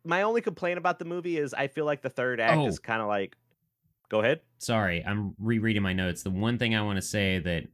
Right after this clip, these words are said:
Speaker 2: points out how clueless Irene is to all of this. So
Speaker 1: Mm-hmm.
Speaker 2: after what we think is the final scene, then, you know, he's gotta get away regardless of whatever happens. Everyone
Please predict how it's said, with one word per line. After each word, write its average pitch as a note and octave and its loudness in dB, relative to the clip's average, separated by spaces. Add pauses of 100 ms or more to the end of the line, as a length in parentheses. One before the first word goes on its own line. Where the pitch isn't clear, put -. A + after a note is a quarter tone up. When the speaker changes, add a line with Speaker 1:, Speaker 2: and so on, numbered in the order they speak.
Speaker 2:
points G#2+ -2
out F#2 0
how F#2+ -2
clueless A2 -2
Irene F#2+ 0
is B2+ -2
to F2 -2
all C3+ 0
of B2+ -4
this. D3 -2 (680)
So G#2 2
Speaker 1:
Mm-hmm. - -4
Speaker 2:
after A#2 2
what F#2 0
we G2 2
think B2 0
is G#2+ -2
the G2 -6
final F2+ -4
scene, E2 -2 (680)
then, F#2 0
you G2+ -2
know, F2+ 0
he's C3 0
gotta G2+ 4
get E2+ 0
away E2+ 0
regardless F#2 -2
of E2 -6
whatever E2+ -2
happens. D#2+ -6
Everyone G#2 -2